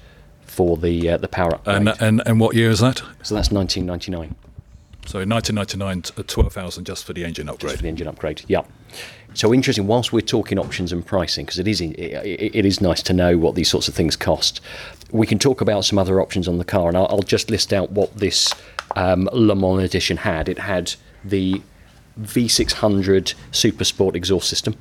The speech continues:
Speaker 1: That was three thousand three hundred and forty-eight pounds. It had a traction control system, so an early traction control system. You can see the button in the cabin to switch that on and off. So amazingly, you,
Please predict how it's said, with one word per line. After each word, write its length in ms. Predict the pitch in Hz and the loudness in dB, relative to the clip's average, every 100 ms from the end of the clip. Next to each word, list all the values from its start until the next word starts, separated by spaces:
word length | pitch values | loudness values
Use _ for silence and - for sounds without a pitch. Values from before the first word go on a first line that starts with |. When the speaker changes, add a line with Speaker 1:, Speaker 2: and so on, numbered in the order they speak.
| - - - - - - - - | -12 -20 -20 -20 -20 -20 -20 -4
Speaker 1:
That 140 | 107 95 | -2 2
was 220 | 101 - | 2 0
three 320 | - - 107 | -2 2 2
thousand 600 | 98 101 92 95 92 85 - | 4 2 2 2 0 0 -4
three 280 | - 104 95 | -2 0 2
hundred 240 | 92 87 | 0 -2
and 80 | 87 | 0
forty-eight 480 | 101 92 98 90 - | 0 0 0 -2 0
pounds. 480 | 95 95 104 - - - - - - - - - | 0 0 0 -4 -6 -20 -20 -20 -20 -20 -20 -8
It 140 | 113 - | -4 -2
had 380 | - 120 120 - - - - - - - | -2 0 0 -2 -6 -12 -20 -20 -20 -16
a 40 | - | -6
traction 460 | - - - 117 | -2 -2 0 0
control 380 | - 110 - 123 | 0 -2 0 0
system, 340 | - 98 95 | 0 -2 -2
so 160 | - 107 | -2 0
an 80 | 104 - | 0 2
early 320 | 127 127 113 | 4 4 2
traction 300 | - 123 120 | 0 -2 -2
control 320 | 113 110 117 | -4 0 0
system. 240 | 104 104 104 | 0 -2 -2
You 100 | 98 | -2
can 120 | 107 | -2
see 200 | - 135 | 2 2
the 120 | 107 | 0
button 360 | - 123 - 107 | -2 -2 0 2
in 60 | |
the 80 | 98 | 2
cabin 400 | - 123 107 92 87 - - - - | 0 -2 0 0 -2 -12 -12 -10 -2
to 80 | 113 | 0
switch 240 | 120 - | 0 2
that 140 | 110 104 | 2 4
on 160 | 101 | 2
and 100 | 101 | 4
off. 240 | 101 92 - - - | 2 2 -4 -12 -2
So 160 | 139 | 0
amazingly, 440 | 143 170 175 113 92 | 2 4 2 0 0
you, 200 | 120 | -2